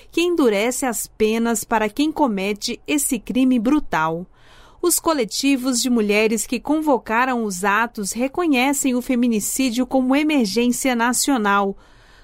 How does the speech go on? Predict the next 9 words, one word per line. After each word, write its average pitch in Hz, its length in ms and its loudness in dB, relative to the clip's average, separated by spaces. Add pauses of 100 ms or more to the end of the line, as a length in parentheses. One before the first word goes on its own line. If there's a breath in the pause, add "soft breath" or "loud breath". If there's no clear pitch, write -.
(100)
Luciana 277 540 4
Cérvulo 262 720 0
da 214 200 0
Cunha, 269 480 0
documentarista, 220 1120 0
ativista 269 720 -2
de 262 120 -2
direitos 233 520 0
humanos 196 580 0